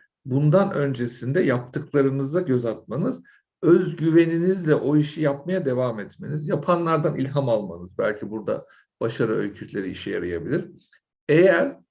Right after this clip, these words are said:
stres Hali hazırda başınıza gelen bir olaydan dolayı gördüğünüz zararın telafi edilmesi ise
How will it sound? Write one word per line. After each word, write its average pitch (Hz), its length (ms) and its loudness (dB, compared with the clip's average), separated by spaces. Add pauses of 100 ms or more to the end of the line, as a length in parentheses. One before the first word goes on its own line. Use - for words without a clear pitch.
(360)
stres - 680 -6 (840)
Hali 180 320 4
hazırda 180 440 2
başınıza 160 440 0
gelen 156 340 2
bir 151 80 2
olaydan 139 640 2
dolayı 123 340 -4
gördüğünüz 120 720 -2
zararın 123 480 0
telafi 135 520 0
edilmesi 101 600 -12
ise 165 400 -4